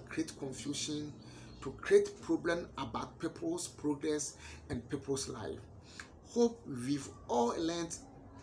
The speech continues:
a lot about this video. So if people don't like you for no reasoning, you know that they are enemies of progress.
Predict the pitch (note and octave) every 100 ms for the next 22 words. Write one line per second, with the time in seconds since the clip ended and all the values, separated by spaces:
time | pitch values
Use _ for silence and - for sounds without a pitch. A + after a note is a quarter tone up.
0 | - C3+ D3+ E3 - - B2+ C3 C#3 C3
1 | C3 B2 B2 A#2 G#2+ - - - - -
2 | E3 - C4+ A#3 - G3 F#3 E3+ E3+ E3+
3 | F3 - D3+ D#3 E3 - D#3+ D#3 C3+ D3+
4 | D#3+ C#3 C#3 C#3+ D3 C#3+ - - - -
5 | C#3+ E3 C4 B3+ D#3 C#3 C#3+ C#3 - E3
6 | E3 E3 E3 C#3+ C3+ - C3+ B2 A2+ A2+
7 | -